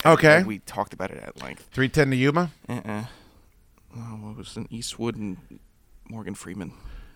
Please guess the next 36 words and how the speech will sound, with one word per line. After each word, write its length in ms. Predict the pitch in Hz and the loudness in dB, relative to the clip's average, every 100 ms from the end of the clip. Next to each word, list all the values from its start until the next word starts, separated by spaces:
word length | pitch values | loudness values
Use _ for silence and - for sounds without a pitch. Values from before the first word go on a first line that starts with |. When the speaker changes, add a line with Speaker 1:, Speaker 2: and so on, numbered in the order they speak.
| _ _ _ | _ _ _
Speaker 2:
Unforgiven? 680 | 120 131 117 127 131 143 165 151 | 2 2 2 4 6 6 4 0
Speaker 1:
Yeah. 460 | - - - - 123 | -14 -20 -16 -2 -2
Speaker 2:
Okay. 240 | - - | -2 -6
Speaker 1:
I 260 | 92 - - | -8 -10 -20
forgot 360 | - - - | -20 -20 -20
the 100 | - - | -20 -20
name 100 | - | -20
of 60 | - | -20
that. 200 | - - | -20 -12
Speaker 2:
Sure. 260 | - 175 - - - | -8 -8 -8 -16 -12
Well, 160 | - 180 | 0 2
it 60 | |
just 160 | 208 208 | 2 2
won 120 | 202 | 4
Best 200 | 151 127 | 4 4
Picture. 240 | - 104 95 | 2 0 -2
Don't 140 | 101 | -4
worry 100 | 98 | -4
about 160 | 67 65 | -4 -8
it. 60 | |
Speaker 1:
Uh, 440 | - 104 - - - | -12 -18 -20 -20 -20
I 40 | |
really 220 | - - - | -18 -18 -16
enjoyed 240 | - - | -16 -16
it. 80 | - | -16
Speaker 2:
It's 200 | - - | -14 -4
widely 340 | 117 113 98 | 0 0 -2
thought 200 | 92 101 | -2 -2
of 120 | 92 | -2
as 100 | 85 | -6
the 160 | 80 87 - - - - - - - - - | -8 -12 -12 -20 -20 -20 -18 -16 -16 -18 -6
greatest 260 | - 85 - | -2 -2 -2
Western 280 | 87 - | -4 -4
of 60 | 95 | -6
all 120 | 101 | -8
time. 460 | - 196 196 196 | -2 0 0 0